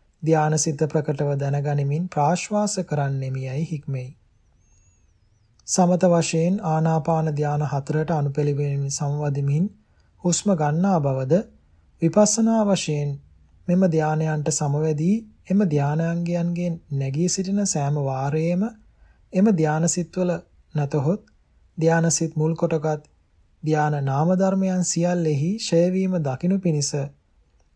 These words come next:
විපස්සනා භාවනා කරමින් හුස්ම ගන්නා බව ද ධානසිත දනිමින් හුස්ම ගැනීම නම් වෙයි. මෙලෙස හුස්ම ගැනීම සඳහා අභ්‍යාස කරන්න. අභිප්පමෝදයන් චිත්තං අස්ස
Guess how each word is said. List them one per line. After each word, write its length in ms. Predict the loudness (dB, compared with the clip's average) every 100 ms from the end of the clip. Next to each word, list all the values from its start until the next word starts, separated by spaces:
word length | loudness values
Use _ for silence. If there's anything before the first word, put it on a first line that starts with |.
| -4
විපස්සනා 580 | 0 4 2 4 2 2
භාවනා 540 | 2 2 2 0 -2 -2
කරමින් 520 | -2 0 0 0 -2 -6 _ _ _ _ -2
හුස්ම 280 | -2 2 2
ගන්නා 440 | 2 2 2 0 0
බව 400 | 0 0 0 -2
ද 240 | -2 -2 -2 -6 _ _ _ _ _ 0
ධානසිත 560 | 4 4 4 0 0 0
දනිමින් 480 | 2 2 2 0 -2 -6
හුස්ම 300 | -4 -2 -2
ගැනීම 420 | 0 0 0 0 0
නම් 260 | -2 -4
වෙයි. 240 | -4 -4 -6 -10 _ _ _ _ _ _ _ -4
මෙලෙස 320 | 0 0 0
හුස්ම 340 | 0 -2 -2 -4
ගැනීම 360 | -2 0 0 -2
සඳහා 520 | -2 -4 -4 -2 -4 -4
අභ්‍යාස 460 | -6 -6 -4 -6 -6
කරන්න. 440 | -6 -4 -4 -4 -6 -8 _ _ _ _ _ _ _ _ _ _ _ _ _ _ _ _ _ _ _
අභිප්පමෝදයන් 1080 | 0 4 4 4 2 4 4 4 4 0 -2
චිත්තං 560 | -2 -4 -4 -2 -2 0
අස්ස 200 | -2